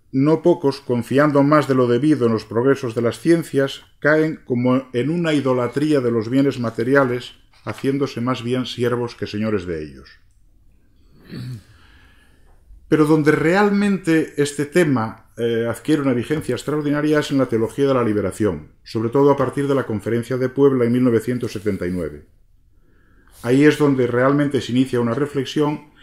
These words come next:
que se desarrolla casi exclusivamente en ambientes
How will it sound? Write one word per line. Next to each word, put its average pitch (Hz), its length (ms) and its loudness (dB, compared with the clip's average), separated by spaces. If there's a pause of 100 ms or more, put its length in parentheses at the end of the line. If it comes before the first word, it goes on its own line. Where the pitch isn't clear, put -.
(260)
que 170 100 2
se - 100 0
desarrolla 175 640 0 (380)
casi 202 400 0
exclusivamente 180 1200 -2
en 139 800 0
ambientes 175 840 -2